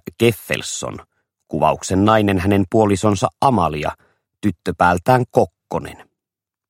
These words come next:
Kyse oli lemmiskelystä, jota kiiluvasilmäisinkään moraalinvartija ei voi haureudeksi laskea,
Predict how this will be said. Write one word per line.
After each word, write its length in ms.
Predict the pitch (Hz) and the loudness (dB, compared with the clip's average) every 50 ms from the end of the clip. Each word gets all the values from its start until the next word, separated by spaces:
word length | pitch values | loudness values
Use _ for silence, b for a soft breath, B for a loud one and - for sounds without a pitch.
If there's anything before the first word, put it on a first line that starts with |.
| _ _ _ _ _ _ _ _ _ B B B B B B B B B B | _ _ _ _ _ _ _ _ _ B B B B B B B B B B
Kyse 280 | - 175 - - 180 - - | 0 2 4 4 2 4 4
oli 280 | - - 117 117 113 131 | 4 4 4 6 6 6
lemmiskelystä, 960 | 165 165 139 101 92 90 - - - 87 78 76 78 - - - - 76 78 - _ _ _ _ _ - | 6 4 4 2 0 -2 -4 -6 -8 -8 -8 -8 -8 -10 -12 -8 -8 -8 -8 -8 _ _ _ _ _ -6
jota 260 | 101 92 - 95 92 85 | -6 -2 0 0 0 0
kiiluvasilmäisinkään 1300 | - 104 107 107 98 95 87 85 87 - - 98 90 87 90 87 85 85 82 - 87 85 80 - 90 87 85 | 0 0 2 2 2 2 0 0 -2 -2 -2 -4 -2 0 0 0 0 0 -2 -2 -4 -6 -2 0 0 0 2
moraalinvartija 920 | 87 95 107 110 104 92 87 85 82 80 82 - 85 82 - - 82 82 - | 2 2 2 2 2 2 0 -2 -2 0 0 0 -2 -4 -6 -4 -2 -2 0
ei 220 | - 90 90 90 82 | 0 0 0 0 0
voi 180 | 107 107 101 | 0 -2 -2
haureudeksi 840 | 92 87 117 120 117 107 90 85 85 82 80 73 80 78 - - 104 110 | 0 0 2 2 2 2 0 -2 -4 -4 -4 -6 -8 -10 -8 -6 -2 0
laskea, 540 | 117 117 101 - - - - - 57 55 | 2 2 0 -2 -6 -12 -6 -6 -6 -6